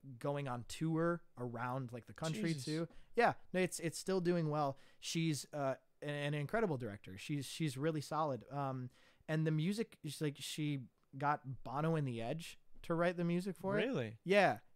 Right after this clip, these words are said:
Speaker 1: yeah.
Speaker 2: And so is, this is, like, they, yeah, they were probably confident, dude.
Speaker 1: Yeah.
Speaker 2: If, if it went straight to Broadway, that's pretty crazy.
Speaker 1: Yeah.
Speaker 2: So do shows, you mentioned that shows tour.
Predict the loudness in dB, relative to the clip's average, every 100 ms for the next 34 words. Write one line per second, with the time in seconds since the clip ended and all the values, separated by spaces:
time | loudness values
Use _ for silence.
0 | 0 6 6 4 2 4 4 2 -4 -2
1 | -4 -2 -2 -2 -12 -20 -20 -20 _ 2
2 | 4 4 4 8 8 6 2 4 4 2
3 | 0 -2 -2 -2 -2 4 6 6 4 -2
4 | -4 -2 -2 -2 -4 -2 -4 -4 -4 -2
5 | -2 -4 -6 -8 -8 -6 -4 -4 -6 -8
6 | -12 -8 -4 -2 -4 -4 -4 -2 0 -2
7 | -4 -14 -14 -4 -2 -2 -2 -4 0 2
8 | 2 2 2 4 2